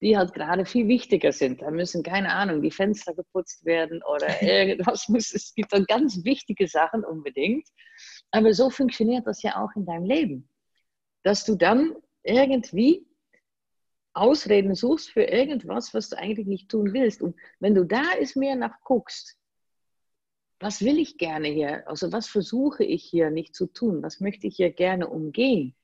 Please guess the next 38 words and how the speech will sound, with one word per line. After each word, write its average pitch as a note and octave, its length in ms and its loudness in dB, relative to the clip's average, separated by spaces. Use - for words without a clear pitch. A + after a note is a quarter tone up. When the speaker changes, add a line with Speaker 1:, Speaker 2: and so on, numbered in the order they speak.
Speaker 1:
Was - 160 -10
ist - 280 -6
das D#3+ 200 -6
gerade? A#2 460 -6
Kann D3+ 200 -10
ich C#3+ 120 -8
das - 200 -10
ändern?" C#3 600 -8
Und E3 400 0
dann D#3+ 160 0
auch F#3 460 -4
die F3 140 -6
Frage, F3 460 -6
"Wie C#4 140 -2
kann E4 180 -6
ich E3 160 -6
das - 240 -12
Speaker 2:
Mhm. D3+ 80 -6
Speaker 1:
ändern?" B2+ 440 -8
Und D#3+ 200 -2
das, F#3+ 200 -2
das F#3+ 180 -8
hilft D4 320 2
enorm. A3 440 2
Und F3+ 180 -2
oft - 260 2
sind C#4 200 0
es A#3+ 180 0
auch D#3+ 140 -14
Sachen, D#4 540 -4
lustig, C4 400 2
die, F3+ 100 2
die E3+ 220 -2
Ingrid G3 240 4
hat - 120 -16
gerade F#3 160 0
schon, F#3+ 180 0
die F#3 120 0